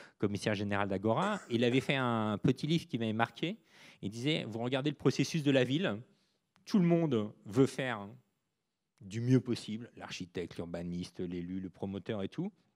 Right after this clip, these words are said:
Et à la fin, ce qu'on produit n'est pas du tout, euh, satisfaisant pour, euh, pour, pour les personnes. Donc il y a quand même ce côté, euh, comment l'usager, on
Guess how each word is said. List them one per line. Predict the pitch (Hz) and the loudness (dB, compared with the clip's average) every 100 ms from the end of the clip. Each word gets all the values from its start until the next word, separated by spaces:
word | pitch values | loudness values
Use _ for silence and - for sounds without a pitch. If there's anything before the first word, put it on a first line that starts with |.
| _ - | _ 0
Et | 120 | 4
à | 120 | 6
la | 123 | 4
fin, | - 170 - _ _ _ _ _ _ _ _ | 2 -4 -4 _ _ _ _ _ _ _ _
ce | _ | _
qu'on | - | -8
produit | 104 - 123 170 - | -6 -4 -4 -6 -8
n'est | 113 | -10
pas | - 123 | -8 -6
du | 117 135 | -6 -6
tout, | - 185 190 - - - - | -6 -8 -8 -12 -20 -14 -2
euh, | 127 117 107 | 0 0 -2
satisfaisant | 101 - 160 - 147 - 147 127 151 175 180 | -4 2 2 2 -4 -2 0 2 0 -4 -6
pour, | - 143 143 123 | -2 0 2 4
euh, | 117 110 - - - | 4 4 -4 -14 -4
pour, | 139 110 | -2 -2
pour | 135 | 0
les | 127 | 2
personnes. | 120 120 - 85 87 | 2 0 -4 -12 -12
Donc | 107 98 | -10 -6
il | |
y | |
a | 117 | -4
quand | 139 | -2
même | 165 | -4
ce | - - | 0 0
côté, | - 123 156 170 127 | 4 2 4 2 0
euh, | 110 107 101 98 | -2 -4 -4 -4
comment | - 131 135 | -4 2 4
l'usager, | 123 139 139 131 165 196 - - _ 131 | 6 6 6 6 2 -2 -12 -20 _ -8
on | 143 165 | -6 -6